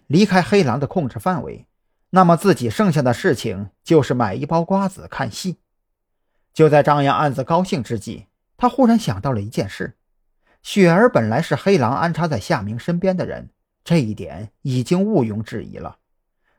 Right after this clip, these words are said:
那么雪儿会不会将这件事转告给黑狼呢？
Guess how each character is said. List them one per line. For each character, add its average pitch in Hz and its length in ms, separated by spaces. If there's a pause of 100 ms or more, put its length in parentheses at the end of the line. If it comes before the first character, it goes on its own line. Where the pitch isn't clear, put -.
那 170 100
么 156 140
雪 113 260
儿 120 460 (140)
会 233 220
不 135 120
会 143 120
将 190 220
这 208 140
件 117 200
事 107 340 (120)
转 139 260
告 175 160
给 107 160
黑 165 220
狼 147 260
呢？ 143 180